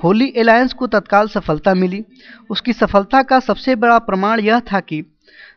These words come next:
जो विभिन्न कारणों से केवल पोप और इंग्लैंड के शासकों ने अस्वीकार किया। इसके अतिरिक्त स्विट्जरलैंड के राष्ट्रपति सहित यूरोप के सभी शासकों ने स्वीकार कर लिया।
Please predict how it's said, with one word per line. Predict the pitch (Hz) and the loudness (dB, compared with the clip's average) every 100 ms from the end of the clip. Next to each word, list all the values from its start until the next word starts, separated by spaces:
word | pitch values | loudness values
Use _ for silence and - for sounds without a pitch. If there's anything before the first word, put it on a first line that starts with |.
| 170 | -12
जो | 156 233 | -4 -2
विभिन्न | 208 202 185 262 269 | -2 -2 2 2 2
कारणों | 262 208 196 202 247 254 | -2 0 2 2 0 -2
से | - - 180 | -8 -10 -8
केवल | 165 208 220 | -6 -2 -2
पोप | 214 - 262 262 | -4 -4 -4 -4
और | - 233 220 _ _ _ _ - | -4 -2 -2 _ _ _ _ -6
इंग्लैंड | 214 208 226 254 | -4 0 0 0
के | 254 | -2
शासकों | 233 196 185 - 254 | -2 0 0 -2 0
ने | 240 | 0
अस्वीकार | 208 - 175 165 156 | -2 -8 -6 -2 -2
किया। | 147 147 147 156 _ _ _ - - - | -4 -6 -8 -8 _ _ _ -20 -20 -10
इसके | 208 - 302 | -10 -6 -4
अतिरिक्त | 226 - 175 160 | -4 -6 -8 -8
स्विट्जरलैंड | - - 190 220 269 262 262 | -14 -12 -6 -2 0 2 0
के | 254 | 0
राष्ट्रपति | 233 202 180 - 165 240 | 0 0 -2 -8 -8 -6
सहित | 240 175 160 _ _ - - | -4 -2 -4 _ _ -20 -10
यूरोप | 180 214 269 269 | -4 0 -2 -2
के | 262 | -4
सभी | - 208 240 | -2 0 2
शासकों | 220 185 - 220 | 2 2 0 -2
ने | 220 | -2
स्वीकार | - 175 170 165 | -4 0 0 0
कर | 151 | -6
लिया। | 143 143 143 | -6 -6 -6